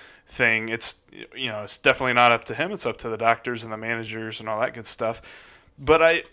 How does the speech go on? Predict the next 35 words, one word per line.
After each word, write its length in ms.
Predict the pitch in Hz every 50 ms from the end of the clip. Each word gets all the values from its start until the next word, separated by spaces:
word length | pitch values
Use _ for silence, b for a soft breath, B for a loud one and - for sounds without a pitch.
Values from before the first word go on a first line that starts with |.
| _ -
wouldn't 460 | 160 160 170 214 214 208 214 196 160
be 160 | 165 165 165
surprised 720 | 151 - 170 - - 143 131 123 117 113 113 117 - - -
to 80 | 135
see 300 | 120 - - 143 139 131
him 240 | 120 - 135 127 117
pitching 640 | - - - - 180 180 - - 143 135 135 127 123 B B B B B B B B -
before 480 | 123 131 - - - 160 160 156 156 147
the 240 | 127 135 131 127
end 180 | 127 127 123 120
of 140 | 117 107 107
this 320 | 117 113 107 - - -
week 520 | 110 113 113 127 143 131 113 - - - -
because 380 | 123 113 - - 120 113 110
he's 180 | 117 113 110 110
got 220 | - 131 135 131
to 60 | 135
get 200 | 131 131 135 131
up 160 | 123 123 120 -
there 220 | - 131 127 127
on 160 | 123 123 120
the 80 | 120 113
mound, 400 | 113 120 123 135 143 147 143 131
and 120 | 127 120
it 100 | 120 113
sounds 380 | - - 139 127 156 156 151 143
like 180 | 147 143 135
he's 260 | - - 143 131 123 -
healthy 400 | - 165 165 - - 127 117 117
and 140 | 117 113
ready 280 | 113 117 117 117 113 110
to 100 | 107 107
go. 480 | 104 - _ - 214 214 143 - - B B B B B B B B B B B B B B _ _ _ _ _ - _
The 120 | - 170 170
thing 400 | - - - 247 240 240 254